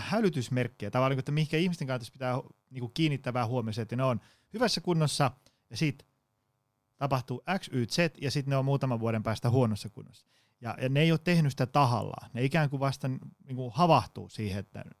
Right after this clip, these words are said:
nyt on ollut muuten kolme vuotta aikamoista kivireen vetämistä.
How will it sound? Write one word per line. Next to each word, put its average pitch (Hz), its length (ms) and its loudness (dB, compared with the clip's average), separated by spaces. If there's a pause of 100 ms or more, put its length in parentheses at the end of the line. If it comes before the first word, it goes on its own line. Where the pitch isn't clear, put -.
(100)
nyt 117 140 -14
on 123 80 -2
ollut 110 180 -2
muuten 110 360 -6 (460)
kolme 131 320 2
vuotta 104 340 -4
aikamoista 107 440 -4
kivireen 104 420 -4
vetämistä. - 480 -14